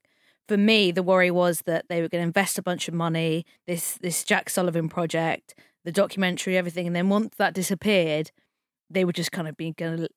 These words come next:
be left to rot. But I think what this shows is they're probably going for a smarter, more long-term approach rather than just trying to get somewhere really quickly. And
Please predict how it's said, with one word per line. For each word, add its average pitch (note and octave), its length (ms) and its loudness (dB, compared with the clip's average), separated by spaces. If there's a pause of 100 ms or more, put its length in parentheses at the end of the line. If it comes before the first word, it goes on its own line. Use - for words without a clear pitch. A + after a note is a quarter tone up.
(160)
be D#3+ 100 -10
left D#3+ 300 -4
to E3+ 100 -6
rot. E3 400 2
But F3+ 100 -4
I F3 80 2
think F#3+ 280 -2
what E3+ 240 -2
this F3 140 -2
shows E3+ 440 2
is D#3+ 240 0 (480)
they're F3 120 -2
probably F3+ 320 2
going F3 260 2
for - 160 0
a E3+ 60 0
smarter, F3+ 920 2
more E3 540 2 (320)
long-term F#3 760 2
approach D3+ 760 -4 (260)
rather F3 260 4
than E3+ 80 2
just D#3+ 140 -2
trying E3 300 -2
to - 60 -14 (400)
get - 180 -2
somewhere E3 320 0
really D#3 220 -2
quickly. D3+ 420 -6
And D#3+ 200 -2